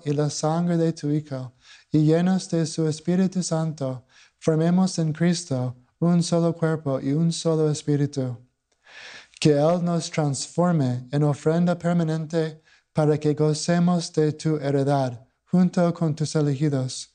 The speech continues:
con María, la Virgen, Madre de Dios, su esposo, San José, los apóstoles y los mártires, y todos los santos, por cuya intercesión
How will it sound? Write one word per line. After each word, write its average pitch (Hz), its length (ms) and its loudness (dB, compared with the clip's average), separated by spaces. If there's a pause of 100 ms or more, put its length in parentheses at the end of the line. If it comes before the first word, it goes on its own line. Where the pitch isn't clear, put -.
(140)
con 151 220 0
María, 143 500 2 (200)
la 151 80 -2
Virgen, 139 520 -2
Madre 151 380 0
de 143 80 2
Dios, 135 420 -2 (220)
su - 180 0
esposo, 151 680 -2
San 151 400 -2
José, 135 440 -2 (520)
los 151 240 2
apóstoles 160 720 0
y 147 40 2
los 139 300 0
mártires, 139 720 -2 (300)
y 156 100 2
todos 175 340 0
los 165 140 0
santos, 165 720 -2 (240)
por 160 260 2
cuya 185 340 2
intercesión 156 1040 0